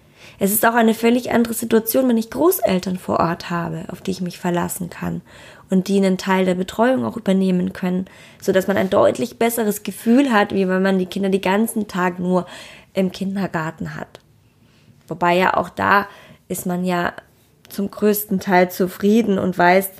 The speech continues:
seine Kinder gut aufgehoben. Aber trotzdem ist es meistens,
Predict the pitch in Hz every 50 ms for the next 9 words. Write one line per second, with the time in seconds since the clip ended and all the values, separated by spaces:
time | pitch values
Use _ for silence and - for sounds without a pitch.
0 | - _ _ - - 190 175 175 175 - - 185 190 190 190 190 190 190 196 -
1 | - - - 185 - - 214 190 180 180 185 180 180 - 185 208 - _ _ _
2 | _ _ _ _ _ - 254 269 320 339 - - 392 403 - - 262 226 220 -
3 | 240 226 - 214 196 196 214 247 294 302 - - 320 320 330 320